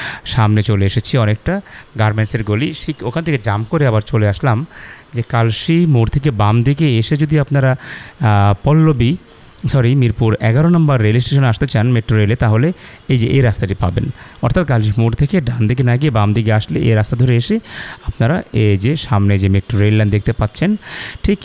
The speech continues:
এইখানেই, এই দেখুন, এটি হলো মিরপুর এগারো নম্বর মেট্রো রেল স্টেশন। এই মোড়টাতেও একই কাহিনী হয়, এই যে বাসগুলো একদম এই রাস্তার উপরে দাঁড়ায়, এই যে তার প্রমাণ তো আপনারা চোখে একদম দেখতেই পারলেন।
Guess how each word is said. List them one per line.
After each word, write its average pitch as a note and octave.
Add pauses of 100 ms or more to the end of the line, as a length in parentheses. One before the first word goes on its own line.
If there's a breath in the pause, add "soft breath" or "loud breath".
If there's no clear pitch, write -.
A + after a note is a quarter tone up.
(120)
এইখানেই, A#2+
এই G2+
দেখুন, E3 (140)
এটি A2+
হলো G2
মিরপুর G2+
এগারো G2+
নম্বর G2+
মেট্রো A2
রেল G2
স্টেশন। G#2+ (340 loud breath)
এই G3+
মোড়টাতেও F3+
একই B2
কাহিনী G#2
হয়, F#2
এই -
যে A#2
বাসগুলো G#2+
একদম G#2+
এই G2+
রাস্তার G2
উপরে A2
দাঁড়ায়, F#2 (440 loud breath)
এই A2
যে G#2+ (160)
তার -
প্রমাণ A2
তো G#2
আপনারা G2 (240)
চোখে A2
একদম G2+
দেখতেই G#2
পারলেন। F#2